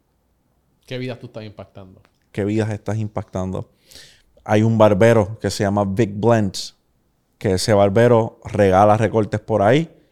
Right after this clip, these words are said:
Speaker 2: y tiene una conversación de crecimiento con la persona que está recortando. Le regala un recorte y le regala una buena conversación. El que no entiende el valor de una buena conversación, no entiende el valor de la vida. ¿Qué estás haciendo? Él es barbero.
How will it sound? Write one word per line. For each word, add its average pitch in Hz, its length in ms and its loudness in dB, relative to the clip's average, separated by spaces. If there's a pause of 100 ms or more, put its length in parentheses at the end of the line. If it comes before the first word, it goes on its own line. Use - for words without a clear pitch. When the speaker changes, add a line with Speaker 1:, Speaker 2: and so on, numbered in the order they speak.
(160)
Speaker 2:
y 104 120 -2
tiene 104 220 0
una 113 160 2
conversación 113 640 -2
de 101 80 -4
crecimiento 101 600 -6
con 95 100 -8
la 92 120 -6
persona 92 300 -8
que 95 60 -10
está 92 200 -8
recortando. 92 640 -8 (800)
Le 101 200 2
regala 101 460 6
un 117 160 0
recorte 151 600 -2
y 113 80 -6
le 104 120 -2
regala 98 300 0
una 95 100 -2
buena 95 240 -2
conversación. 95 640 -8 (360)
El - 160 -8
que 101 120 -2
no 101 100 0
entiende 98 420 -2
el 95 60 -2
valor 98 300 2
de 98 60 -2
una 98 120 -2
buena 98 240 0
conversación, 101 640 -6
no 98 60 -2
entiende 98 360 -6
el 95 60 -4
valor 92 260 -2
de 92 100 -4
la 90 120 -4
vida. 95 300 -6 (1900)
¿Qué - 100 -4
estás 92 320 -4
haciendo? 90 300 -6
Él 110 80 2
es 123 80 -6
barbero. 98 440 0